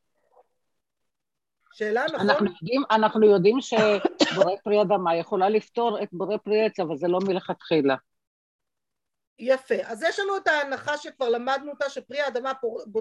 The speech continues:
Speaker 1: פוטר בורא פרי עץ, אבל זה לא לכתחילה. אז מה כן לכתחילה? אז מה צריך לעשות פה?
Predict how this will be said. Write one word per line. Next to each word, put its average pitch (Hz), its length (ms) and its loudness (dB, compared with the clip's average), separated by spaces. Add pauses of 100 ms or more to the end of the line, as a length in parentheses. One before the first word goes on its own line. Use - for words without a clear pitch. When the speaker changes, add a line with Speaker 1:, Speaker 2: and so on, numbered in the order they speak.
(240)
Speaker 1:
פוטר 226 260 -6 (120)
בורא 240 180 -6
פרי 240 180 -6
עץ, 262 100 -10
אבל 233 140 -6
זה 214 100 -8
לא 247 200 -4 (320)
לכתחילה. 240 640 -4
אז 185 180 -14
מה 262 100 0 (120)
כן 233 220 0
לכתחילה? 196 640 -10 (460)
אז 202 140 -12
מה 269 160 -2
צריך 320 340 -10
לעשות 247 500 -4
פה? 196 180 -10